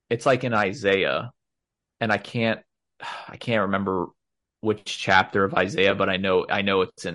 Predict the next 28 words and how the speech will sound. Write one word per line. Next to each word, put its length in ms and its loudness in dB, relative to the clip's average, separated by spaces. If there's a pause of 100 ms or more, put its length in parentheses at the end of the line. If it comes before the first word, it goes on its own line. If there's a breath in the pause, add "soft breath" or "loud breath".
the 80 -10
book 200 -4
of 80 -2
Isaiah 460 4
where 220 4
it 160 0
explains 480 -2
why 260 4
the 100 -2
good 200 -4
die 220 2
young. 360 -2 (480)
And 120 -4
it 100 -4
basically 680 0
says 340 2
that, 280 2 (320 soft breath)
you 80 0
know, 120 6
they're 100 2
taken 360 2
away 260 2
from 200 -8
evil. 340 0
They're 140 2
at 180 2
rest. 500 -2 (400)
Um, 540 0